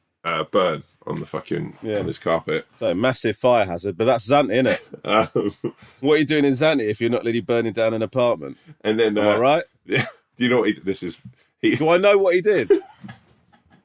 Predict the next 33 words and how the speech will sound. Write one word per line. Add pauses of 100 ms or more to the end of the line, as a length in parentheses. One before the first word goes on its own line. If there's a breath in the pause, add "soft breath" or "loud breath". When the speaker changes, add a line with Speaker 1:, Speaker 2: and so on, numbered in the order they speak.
(1160 loud breath)
Speaker 1:
He
went
and
brought
one
of
Speaker 2:
Yeah,
Speaker 1:
those
Speaker 2:
go
on.
Speaker 1:
little
fucking
shitty
knives
that
everyone
used
to
buy.
When,
you
know,
so
he's
kind
of
got
a
knife, (880)
and
he
cut
the,